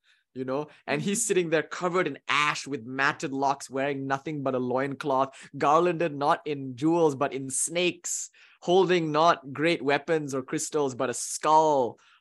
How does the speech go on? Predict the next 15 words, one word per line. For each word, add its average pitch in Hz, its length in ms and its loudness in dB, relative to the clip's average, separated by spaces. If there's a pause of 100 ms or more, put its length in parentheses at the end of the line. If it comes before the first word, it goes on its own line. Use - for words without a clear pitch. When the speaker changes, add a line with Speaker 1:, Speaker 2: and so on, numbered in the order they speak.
Speaker 1:
holding 160 320 2
a 135 60 -4
trident, 151 580 2
like, 139 260 0
a 135 100 -4
very 175 200 4
horrifying 160 640 -2
sight. 135 300 -2 (280)
And 135 100 -10
she 151 60 -2
goes, 147 220 2 (1500)
"Who 247 260 -2
is 123 320 -2
that 220 460 0
and 139 160 -10